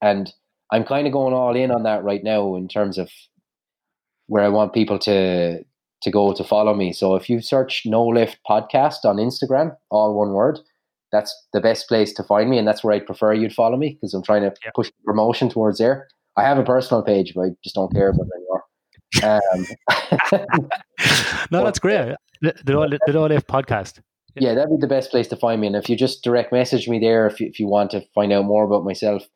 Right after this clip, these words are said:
Speaker 1: you can email me as well. But, um, that'd probably be as, that'd be as handy.
Speaker 2: No Lift Podcast, great. So what's the future hold for you, Arthur, now that the P H D is done, you're building this No Lift Podcast. What do you see the next, uh, couple of years being?
Speaker 1: Uh, well,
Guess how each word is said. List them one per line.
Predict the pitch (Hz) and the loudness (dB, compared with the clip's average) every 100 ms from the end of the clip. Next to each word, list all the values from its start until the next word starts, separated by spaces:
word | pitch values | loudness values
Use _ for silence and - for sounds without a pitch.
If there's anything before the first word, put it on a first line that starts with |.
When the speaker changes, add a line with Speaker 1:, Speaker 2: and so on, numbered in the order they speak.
| _ _ - | _ _ -4
Speaker 1:
you | 180 | 0
can | 214 | 0
email | 226 202 143 | 0 0 0
me | 117 107 | 0 0
as | 98 | 0
well. | 117 113 95 | 0 0 0
But, | 95 - 104 | -2 -2 0
um, | 90 90 85 82 - _ _ - | 0 0 -2 -10 -16 _ _ -4
that'd | 107 | -2
probably | 113 95 90 | 0 0 0
be | 87 | -4
as, | 73 - - - | -8 -10 -14 -10
that'd | 92 | -6
be | 90 87 | -4 -4
as | - | -2
handy. | 95 90 87 _ _ _ _ _ _ _ _ | -2 -2 -4 _ _ _ _ _ _ _ _
Speaker 2:
No | 110 104 | -2 0
Lift | 95 - | 0 -4
Podcast, | 104 98 104 - | -6 -6 -8 -4
great. | 120 110 - | -2 -2 0
So | 135 | 0
what's | 160 | 0
the | 147 | 0
future | 160 151 | 0 0
hold | 127 151 | 2 2
for | 143 | 2
you, | 143 | 2
Arthur, | 127 123 | 2 0
now | 120 123 113 | -2 0 0
that | 113 113 | -2 -2
the | 117 | -4
P | 127 | 0
H | 127 117 | 2 2
D | 120 113 | 2 2
is | 107 | 2
done, | 127 123 120 | 2 0 0
you're | 110 | -4
building | 101 123 113 | 0 -2 -2
this | 113 | -4
No | 131 120 | -2 0
Lift | 113 - | 0 0
Podcast. | 123 120 123 117 - - - - - - | -2 0 0 0 -2 -10 -14 -18 -20 -2
What | 131 | -2
do | - 123 | 0 0
you | 117 | 2
see | - 127 | 2 2
the | 110 | 2
next, | 120 - - | 0 -2 0
uh, | 110 110 101 | 2 2 2
couple | - 123 113 | 0 0 2
of | |
years | 110 113 101 | 2 2 0
being? | 107 92 - - - - _ _ _ _ 90 | -2 -4 -8 -10 -14 -18 _ _ _ _ 0
Speaker 1:
Uh, | 92 92 92 92 - | 2 4 2 0 -6
well, | 98 110 104 | -2 0 0